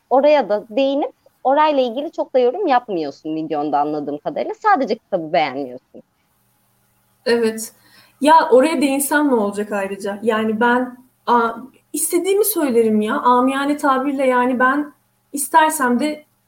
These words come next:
Speaker 2: yani bu kitabın işte ağzına tüküreyim falan diyebilirim yani. Ya da ben,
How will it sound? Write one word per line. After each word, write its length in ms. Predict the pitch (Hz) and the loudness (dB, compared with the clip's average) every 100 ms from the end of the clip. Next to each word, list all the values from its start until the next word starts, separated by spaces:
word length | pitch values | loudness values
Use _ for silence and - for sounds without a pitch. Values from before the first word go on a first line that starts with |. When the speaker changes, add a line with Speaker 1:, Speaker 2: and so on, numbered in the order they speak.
| _ _ _ _ - | _ _ _ _ -2
Speaker 2:
yani 500 | 240 226 220 - - - _ | 0 2 0 -2 -8 -16 _
bu 100 | 262 | -10
kitabın 600 | 247 - 294 226 285 294 - _ _ - | -10 -4 -2 0 0 -2 -6 _ _ -14
işte 240 | 240 - | -6 0
ağzına 400 | 247 285 254 262 | 4 4 2 0
tüküreyim 420 | 254 - 285 254 220 | -4 -4 0 0 0
falan 300 | 247 269 262 | 2 2 2
diyebilirim 580 | 247 254 254 262 240 214 | 2 2 2 0 0 -2
yani. 420 | 208 202 208 208 - _ _ | -2 -4 -6 -10 -18 _ _
Ya 120 | 254 226 | 0 2
da 120 | 240 | 2
ben, 180 | 254 | -2